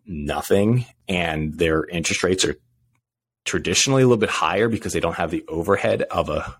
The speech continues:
normal brick and mortar bank. Um, but do your own homework on that. There's a few that I recommend. If you wanna D M me, I'll tell you them, but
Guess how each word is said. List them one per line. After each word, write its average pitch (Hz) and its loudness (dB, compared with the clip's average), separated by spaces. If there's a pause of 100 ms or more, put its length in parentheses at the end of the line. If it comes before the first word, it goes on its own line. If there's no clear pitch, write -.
(120)
normal 87 2
brick 85 0
and 82 -2
mortar 82 2
bank. 117 0 (480)
Um, 78 -2 (360)
but 113 2
do 156 4
your 165 6
own 135 4
homework 110 2
on 113 0
that. 107 -2
There's 110 0
a 104 -4
few 98 2
that 87 4
I 87 0
recommend. 87 0
If 85 -6
you 120 2
wanna 131 2
D 90 0
M 85 0
me, 90 2
I'll 76 0
tell - -4
you 80 2
them, 87 0
but 78 -4